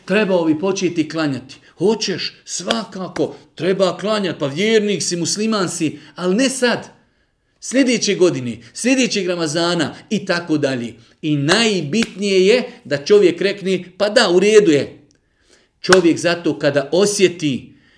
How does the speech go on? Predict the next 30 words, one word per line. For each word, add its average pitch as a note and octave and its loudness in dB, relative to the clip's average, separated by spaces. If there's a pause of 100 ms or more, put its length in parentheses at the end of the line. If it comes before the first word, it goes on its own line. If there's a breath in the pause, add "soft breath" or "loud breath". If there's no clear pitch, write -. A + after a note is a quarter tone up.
(140 soft breath)
da B2+ -6
hoće G#3 2
da F#3+ 2
se F3 -2
pokaje G3+ 4
od F3 2
određenog E3+ 2
grijeha, D#3 2 (140)
da C#3 -6
se D#3 -2
vrati F#3+ 2
Allahu, E3+ 2 (140 loud breath)
da C#3+ -2
počne F#3 2
redovno F3+ 4
klanjati, F3 -2 (160 loud breath)
ostaviti F3+ 0
kladionicu, E3 -2 (120)
nositi F3 -2
mahramu F3+ 2 (200 loud breath)
ili F#3+ 2
ljudi F3+ 0
koji E3+ 0
su E3+ -4
nemuslimani F#3 0
žele G3+ 4
da F#3+ 0
se F3+ -4
vrate G3 -2
islamu, F3 -2